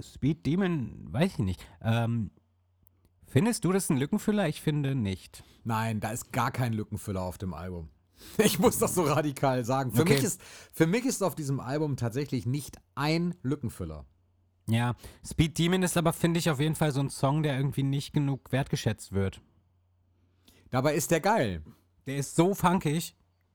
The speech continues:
Speaker 1: der ist, der hat so geile Gitarren, ähm, ha-, und, und schon alleine diese, dieser Basslauf,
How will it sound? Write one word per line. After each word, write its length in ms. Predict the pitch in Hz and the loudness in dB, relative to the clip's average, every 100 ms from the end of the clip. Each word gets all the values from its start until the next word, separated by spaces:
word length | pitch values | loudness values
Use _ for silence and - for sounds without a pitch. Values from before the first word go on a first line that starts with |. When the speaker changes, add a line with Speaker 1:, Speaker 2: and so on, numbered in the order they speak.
| _ | _
Speaker 1:
der 140 | 143 135 | 0 0
ist, 240 | 151 - | -2 -2
der 200 | 151 123 | 0 0
hat 140 | 143 - | -2 -2
so 260 | 127 185 | 0 0
geile 340 | 139 135 156 151 | 0 -2 0 -2
Gitarren, 600 | 147 127 143 147 151 170 - _ _ _ - | -2 -2 0 0 0 -4 -10 _ _ _ -4
ähm, 280 | 131 131 107 117 | -2 -2 -2 -6
ha-, 100 | - | -4
und, 200 | 135 135 | -4 -4
und 280 | - 139 - | -2 -6 -6
schon 240 | - 156 143 | -4 -2 0
alleine 540 | 135 131 147 147 139 | 0 0 0 0 -2
diese, 260 | 123 127 123 | -2 -2 -2
dieser 360 | 104 120 123 | -4 -2 0
Basslauf, 760 | 101 - 170 - 107 101 160 | 0 0 0 0 -2 0 -2